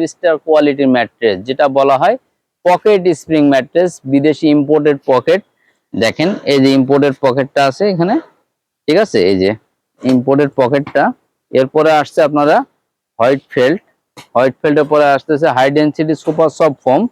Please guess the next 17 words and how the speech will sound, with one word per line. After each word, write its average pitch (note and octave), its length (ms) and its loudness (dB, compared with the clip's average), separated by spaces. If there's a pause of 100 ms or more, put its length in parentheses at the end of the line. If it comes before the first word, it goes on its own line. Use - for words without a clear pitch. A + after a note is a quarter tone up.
(600)
তারপরে C3 400 0
আসতেছে C#3+ 360 -2
ব্যাম্বো C3+ 400 0
কাপড় C3 440 0
দিয়ে। A#2 200 2 (640)
টোটালি E3+ 400 2
বারো E3 300 2
ইঞ্চি F3+ 280 -2
হাইটে D3+ 460 0 (140)
এরকম, D3+ 420 0 (600)
টোটালি E3 440 2
বারো D#3 300 2
ইঞ্চি D#3+ 280 -2
হাইটে C#3+ 460 0 (100)
এরকম D3+ 460 0
ভাবে D3 300 0 (920)
পকেট F#3 340 2